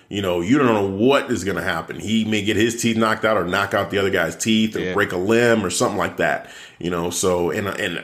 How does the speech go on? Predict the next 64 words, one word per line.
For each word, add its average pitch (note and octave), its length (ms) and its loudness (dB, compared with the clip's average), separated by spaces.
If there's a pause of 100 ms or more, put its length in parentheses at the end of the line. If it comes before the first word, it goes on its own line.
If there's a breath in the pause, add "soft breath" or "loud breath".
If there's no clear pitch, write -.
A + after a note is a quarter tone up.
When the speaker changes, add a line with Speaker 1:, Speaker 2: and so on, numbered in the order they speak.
(120)
Speaker 1:
I D#2+ 80 -2
brought F#2 500 -2
up G#2 100 2
Shayna G2 240 0
Baszler F#2 240 0
a - 40 -8
couple D3 240 -2
times F#2+ 300 -2
now, F2+ 140 -4
but E2 160 -4 (280)
almost C#3 240 0
like A#2+ 160 2
in A2+ 80 0
that G#2 140 0
Shayna G#2 300 0
Baszler F#2+ 380 -2
type F2+ 180 -2
of C#2 120 -10
way G#2+ 320 2 (260 loud breath)
where, F2+ 260 -2
you F#2+ 140 -4
know, F#2 100 -2
you're F#2+ 200 -4
either F#2 120 -2
gonna E2+ 180 -6
nap, F#2+ 280 -2
snap, F#2+ 320 -2
or E2 60 -8
tap, A2 400 -2
you F#2 60 -6
know, F#2 180 -6
like, F2+ 240 -4
it's F#2 140 -8
gonna F#2+ 120 -4
be F#2+ 80 -4
one G2 180 -4
of G2 60 -2
those G2+ 220 -2
things. E2 320 -6
So, F2+ 300 -6 (260 loud breath)
you - 80 -6
know, F#2 100 -2
just, F2 460 -2
I - 100 -2
think A#2 160 2
it'll B2 200 2
just A#2 220 0
take A2 200 0
time G2+ 320 0
though F2 160 -8
for - 180 -8
him G2 200 -2
to F2 100 -4
really F#2+ 240 -2
establish F#2 580 -2
himself. E2+ 560 -6 (240 loud breath)
And F2+ 440 -8
if, - 200 -6
if - 180 -6
they D#3+ 140 2
give D#3+ 160 2
him D#3+ 100 2
enough C#3+ 280 2
time, A#2+ 360 2